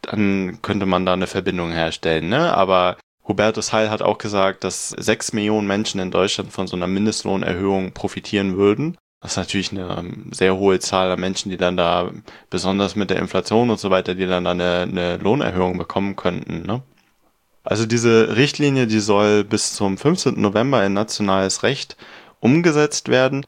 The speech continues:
Und das Problem ist halt, das hatten wir ja auch schon angesprochen, es ist halt unklar, inwieweit das Ganze umgesetzt werden muss, ne? Bei den Mindestlöhnen, das sind mehr so Empfehlungen. Und bei diesen Aktionsplänen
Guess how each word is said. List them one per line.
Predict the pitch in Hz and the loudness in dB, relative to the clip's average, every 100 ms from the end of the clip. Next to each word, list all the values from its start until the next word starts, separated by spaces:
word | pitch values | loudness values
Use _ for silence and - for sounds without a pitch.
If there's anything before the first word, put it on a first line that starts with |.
| _ | _
Und | - 107 107 107 | 4 4 4 0
das | 107 | -4
Problem | - 98 104 151 | -2 0 2 2
ist | 170 - | 0 0
halt, | 131 123 120 | 2 2 -2
das | 104 - | -4 -2
hatten | - | 0
wir | 98 | 2
ja | 95 | 2
auch | 95 | 2
schon | - | 0
angesprochen, | 98 117 - 107 107 - | 2 0 -2 -4 -2 -4
es | - | -4
ist | 101 | -4
halt | 98 95 | -2 0
unklar, | - 117 - 101 98 | 2 0 0 0 0
inwieweit | 95 95 92 92 - | 0 0 2 0 -2
das | - | -6
Ganze | 92 92 | -6 -4
umgesetzt | - 92 90 90 - | -4 -4 -2 -4 -2
werden | - 80 | -4 -2
muss, | 82 85 | -4 -2
ne? | 104 143 - _ _ | 0 0 -2 _ _
Bei | 104 | 0
den | 101 107 | 2 4
Mindestlöhnen, | 120 156 - 131 127 120 | 4 2 2 2 4 4
das | 101 | 2
sind | - 113 110 _ | 2 2 2 _
mehr | - 101 101 110 | -8 0 2 4
so | 104 | 4
Empfehlungen. | 95 95 - 117 131 147 160 170 - | 2 0 2 2 4 2 0 -8 -8
Und | - 95 98 | -2 0 2
bei | 101 | 0
diesen | 101 101 | 0 -2
Aktionsplänen | 104 - - 113 139 - - 127 131 139 | -2 -4 -2 -2 -2 -6 -2 0 0 -2